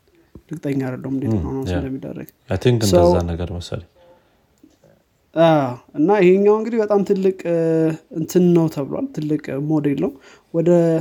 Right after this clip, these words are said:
Speaker 1: እ፣ ስልሳ አምስት ቢሊዮን ፓራሜትር አሉት
Speaker 2: እም።
Speaker 1: ተብሏል ማለት ነው። ምናልባት እንግዲህ ይሄኛው ኦፕን ሶርስ መሆኑ፣ እም፣ ትልቅ፣ እ፣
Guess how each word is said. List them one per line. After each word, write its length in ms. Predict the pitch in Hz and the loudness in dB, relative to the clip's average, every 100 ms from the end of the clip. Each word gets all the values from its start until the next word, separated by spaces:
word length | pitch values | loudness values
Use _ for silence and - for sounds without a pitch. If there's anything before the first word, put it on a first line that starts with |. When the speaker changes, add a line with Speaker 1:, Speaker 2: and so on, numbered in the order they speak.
| 160 _ _ _ _ - | -4 _ _ _ _ -12
Speaker 1:
እ፣ 120 | 165 156 151 160 - - _ - | -6 -4 -4 -6 -8 -14 _ -6
ስልሳ 240 | 190 185 208 | -4 4 6
አምስት 360 | 202 214 226 - | 6 2 0 -6
ቢሊዮን 380 | _ 185 190 190 | _ 0 4 4
ፓራሜትር 540 | 180 160 151 147 139 135 | 2 0 0 -2 -4 -10
አሉት 320 | 127 - - - _ _ _ _ _ _ _ _ _ _ _ _ _ _ - | -10 -14 -18 -20 _ _ _ _ _ _ _ _ _ _ _ _ _ _ -12
Speaker 2:
እም። 140 | 92 82 | -10 -10
Speaker 1:
ተብሏል 380 | - - 127 135 | -10 -8 -6 -4
ማለት 220 | 135 - | -6 -6
ነው። 100 | 226 | -2
ምናልባት 380 | 185 160 147 147 | 0 0 -2 -2
እንግዲህ 240 | 156 156 | -2 2
ይሄኛው 260 | 156 160 185 | 2 4 2
ኦፕን 220 | 165 170 | 0 -4
ሶርስ 240 | 160 170 160 | -2 -2 -2
መሆኑ፣ 260 | 143 143 151 262 - _ _ _ _ _ _ | -6 -2 -2 -4 -6 _ _ _ _ _ _
እም፣ 800 | 151 147 147 147 143 135 135 131 131 127 120 120 - _ - | -2 0 0 0 0 -2 -2 -6 -6 -8 -10 -12 -16 _ -12
ትልቅ፣ 400 | 151 160 156 151 | -4 0 0 0
እ፣ 120 | 139 | -6